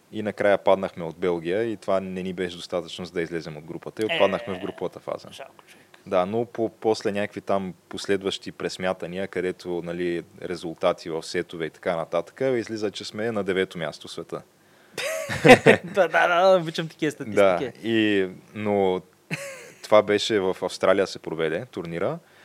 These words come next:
Speaker 1: А, и сега те първа пък започват и подготвителните турнири за първия голям шлем за годината, който е Australian Open, който се провежда в Мелбърн.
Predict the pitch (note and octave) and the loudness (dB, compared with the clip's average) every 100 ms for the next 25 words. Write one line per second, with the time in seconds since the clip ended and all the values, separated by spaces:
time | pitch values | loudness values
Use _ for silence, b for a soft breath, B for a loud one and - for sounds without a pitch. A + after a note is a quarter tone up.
0 | B B B _ G2+ G2 F#2+ F#2+ F2+ - | B B B _ -2 2 4 4 2 -2
1 | G#2 - G2+ G#2 G#2 - _ _ G2+ - | -8 -6 4 4 4 -2 _ _ -4 0
2 | G2+ - G2+ F2+ - G2 - F#2+ - G#2 | 0 0 -2 -4 -2 -2 -2 -6 -6 -4
3 | G#2 G2+ G2 F2 F#2+ F#2 - F#2+ F#2 - | -2 -2 -4 -8 -14 -14 -10 -10 -10 -10
4 | G#2 G#2 F#2+ F2+ F#2+ F#2 F2 F2+ G2+ G2 | -6 -4 -4 -4 -4 -4 -6 -4 -4 -4
5 | G2 F#2 F#2 F#2 - F#2+ F2+ F#2+ F2+ F2+ | -2 0 0 -2 -2 -2 -2 -2 0 0
6 | F2 F2 F2 E2+ - F2 E2+ E2+ E2 E2+ | -2 -2 -2 -4 -6 -8 -6 -10 -8 -8
7 | F2 E2+ - F2 F2+ E2+ - F2 E2 D#2 | -8 -8 -6 -4 -4 -6 -4 -2 -2 -4
8 | D2 - F2 F2 E2+ - F2+ E2+ E2+ F2 | -6 -8 -8 -6 -8 -10 -8 -8 -4 -6
9 | E2 F2 E2 C2+ - | -6 -6 -6 -8 -12